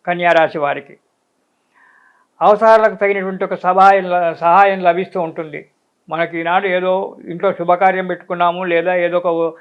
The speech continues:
వ్య-, కొత్తగా వ్యాపారం పెట్టుకున్నాము, దానికి కొంత డబ్బు కావాలి, మీ మిత్రులో సహాయం, కుటుంబ సభ్యులో, బంధువులో ఎవరో ఒకరు దానికి తగినటువంటి ఒక సహాయం చేయడం అనేటువంటి జరుగుతూ ఉంటుంది కన్యా రాశి వారికి ఈ నెలలో.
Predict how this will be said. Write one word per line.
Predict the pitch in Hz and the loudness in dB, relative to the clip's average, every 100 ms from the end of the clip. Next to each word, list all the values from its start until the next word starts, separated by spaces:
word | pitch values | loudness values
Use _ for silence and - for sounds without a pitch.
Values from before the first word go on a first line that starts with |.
| _ _ - | _ _ -8
వ్య-, | 170 165 156 | -2 0 -2
కొత్తగా | 175 175 196 185 | -6 -2 2 4
వ్యాపారం | 180 170 175 175 175 | 4 2 4 2 0
పెట్టుకున్నాము, | 170 - 165 165 185 | -6 -6 -4 -2 -2
దానికి | 170 165 160 | -2 -4 -8
కొంత | 165 165 | -10 -4
డబ్బు | 160 160 | -4 -4
కావాలి, | 175 165 165 165 165 180 _ _ 170 | -2 0 2 2 0 -10 _ _ -8
మీ | 175 | -6
మిత్రులో | 175 170 190 190 185 185 | -6 -8 -6 -2 0 0
సహాయం, | 165 156 175 175 170 165 160 156 147 170 170 - | -2 2 2 2 -2 -8 -12 -16 -16 -16 -18 -16
కుటుంబ | 170 180 180 | -10 -6 -4
సభ్యులో, | 160 165 170 175 180 | -6 -8 0 0 2
బంధువులో | 156 160 175 180 | -2 -2 -2 0
ఎవరో | 160 165 175 170 | 0 0 0 -2
ఒకరు | 165 | -4
దానికి | 156 160 147 | -6 -8 -8
తగినటువంటి | 156 165 160 151 151 | -6 -6 -8 -10 -12
ఒక | 147 | -12
సహాయం | 143 151 165 170 165 165 | -8 -2 0 0 -2 -6
చేయడం | 160 156 | -2 -2
అనేటువంటి | 151 147 151 147 | -4 -10 -12 -12
జరుగుతూ | 147 156 160 | -12 -12 -10
ఉంటుంది | 156 147 156 147 185 _ _ _ | -12 -12 -16 -12 -14 _ _ _
కన్యా | 170 170 170 | -8 -2 2
రాశి | 165 160 165 | 2 2 0
వారికి | 156 156 185 165 | 0 -2 -10 -8
ఈ | 160 | -8
నెలలో. | 160 156 160 160 | -4 0 0 0